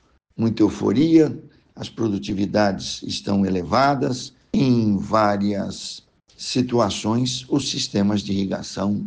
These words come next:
não foram acionados. Quando necessários, sim, ajudaram na garantia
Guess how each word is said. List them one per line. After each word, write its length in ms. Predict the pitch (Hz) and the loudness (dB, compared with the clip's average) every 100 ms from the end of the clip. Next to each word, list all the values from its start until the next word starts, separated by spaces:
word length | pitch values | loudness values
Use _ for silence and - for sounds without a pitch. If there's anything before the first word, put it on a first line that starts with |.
| - | -6
não 520 | 98 101 98 107 117 110 | 0 4 4 4 0 -4
foram 520 | - 101 104 104 107 | -4 -2 0 -2 -2
acionados. 1000 | 101 - 110 101 90 85 - - - - _ _ _ _ _ | -4 -8 -6 -6 -6 -10 -16 -20 -20 -20 _ _ _ _ _
Quando 300 | - 110 107 | 0 2 2
necessários, 920 | 117 107 147 151 170 202 202 139 - - _ _ _ - | 2 2 0 0 2 2 2 -4 -10 -20 _ _ _ -14
sim, 400 | - 160 139 - - _ _ _ _ - | -4 -2 -2 -4 -14 _ _ _ _ -2
ajudaram 880 | 131 127 123 98 104 110 117 110 - - _ _ | 0 2 0 2 4 4 2 -2 -8 -18 _ _
na 400 | - 107 107 107 | -4 0 2 2
garantia 1600 | 107 98 127 160 156 147 135 107 - - 139 143 123 110 98 90 | 0 2 4 6 6 4 2 -2 -4 -2 0 2 2 2 -2 -8